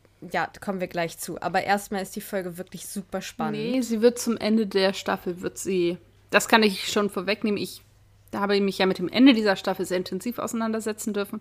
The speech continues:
Speaker 1: Hm.
Speaker 2: Am Ende der Staffel hat sie einen, finde ich, einen Moment, der noch viel großartiger ist, aber da kommen wir dann an der Stelle drauf.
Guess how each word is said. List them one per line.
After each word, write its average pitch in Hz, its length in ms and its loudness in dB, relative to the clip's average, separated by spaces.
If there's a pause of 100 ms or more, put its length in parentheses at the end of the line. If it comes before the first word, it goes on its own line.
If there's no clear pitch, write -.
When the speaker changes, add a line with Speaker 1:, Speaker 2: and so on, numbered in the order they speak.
(100)
Speaker 1:
Hm. 165 300 -10 (360)
Speaker 2:
Am 208 140 4
Ende 208 300 0
der 196 140 4
Staffel 190 400 -2
hat 185 160 -4
sie - 180 -6
einen, 175 220 0
finde 175 260 -4
ich, - 240 -8 (1600)
einen 214 240 6
Moment, 190 520 0
der 175 120 0
noch 180 320 0
viel 214 320 -2
großartiger 165 840 -2
ist, - 180 -6
aber 165 260 0
da 170 160 4
kommen 185 240 -2
wir 170 80 2
dann 165 160 0
an 165 140 -2
der 165 140 -2
Stelle - 280 -10
drauf. - 260 -10